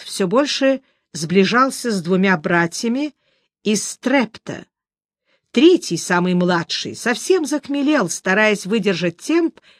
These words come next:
предложенный Драйгом Бонтху. Похоже, Скальд из этого состязания вышел трезвым, как стёклышко.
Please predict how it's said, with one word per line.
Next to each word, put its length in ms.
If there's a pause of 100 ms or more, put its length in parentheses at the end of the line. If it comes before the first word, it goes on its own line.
предложенный 840
Драйгом 720 (100)
Бонтху. 720 (1000)
Похоже, 420
Скальд 500 (460)
из 180
этого 300
состязания 840
вышел 380
трезвым, 560
как 240
стёклышко. 840